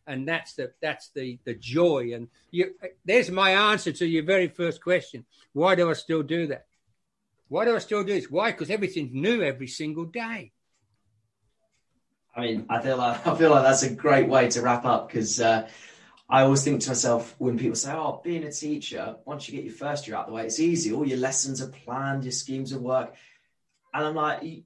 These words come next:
Speaker 2: do you realize how many <laughs> moving parts there are?
Speaker 1: Yeah.
Speaker 2: And that my year sevens this year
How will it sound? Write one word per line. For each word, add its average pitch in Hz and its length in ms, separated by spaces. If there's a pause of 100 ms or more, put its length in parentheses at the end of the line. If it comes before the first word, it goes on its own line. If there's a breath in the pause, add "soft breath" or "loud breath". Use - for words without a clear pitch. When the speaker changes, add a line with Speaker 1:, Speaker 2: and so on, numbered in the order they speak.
Speaker 2:
do 170 100
you 180 100
realize 180 380
how - 220
many 139 140
<laughs> 151 180
moving 147 400
parts 143 400
there 123 180
are? 110 300
Speaker 1:
Yeah. 113 180 (100)
Speaker 2:
And 131 140
that 135 320
my 139 160
year 151 160
sevens 143 400
this 156 260
year 120 360